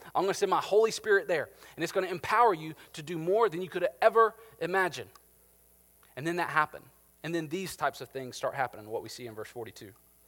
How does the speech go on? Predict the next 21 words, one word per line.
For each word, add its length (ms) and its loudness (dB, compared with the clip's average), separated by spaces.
It 80 -20
says, 220 -6
"They 420 2
devoted 520 2
themselves 680 -6
to 100 -14
the 100 -4
apostles' 460 -2
teaching 320 -14
and 80 -10
to 80 -14
fellowship 480 0
and 100 -10
to 60 -6
the 80 -4
breaking 320 4
of 80 -2
bread 260 2
and 180 0
to 80 -12
prayer. 360 -2